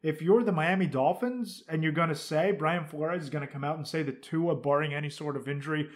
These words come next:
is the Dolphins quarterback for the rest of the season, do you really believe it? If you're the Carolina Panthers and you just benched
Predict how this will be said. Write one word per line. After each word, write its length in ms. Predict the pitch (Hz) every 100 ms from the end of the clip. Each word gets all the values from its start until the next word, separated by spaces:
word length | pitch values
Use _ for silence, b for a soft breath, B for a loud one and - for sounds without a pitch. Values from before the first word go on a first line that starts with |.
| B B
is 140 | 143
the 80 | 135
Dolphins 400 | 143 143 147 127
quarterback 600 | - 143 139 147 156 156
for 120 | 147
the 100 | 123
rest 260 | 120 135 143
of 80 |
the 80 | 127
season, 360 | 127 139 139 175
do 80 | 151
you 100 | 139
really 260 | 156 175
believe 460 | 143 123 113 127 151
it? 220 | 240 240 - b b b b
If 140 | 156
you're 120 | 185
the 80 | 247
Carolina 540 | - 208 208 196 190 160
Panthers 480 | - 180 185 127
and 120 | 117 127
you 120 | 180
just 340 | 165 185 135
benched 440 | 131 160 151 -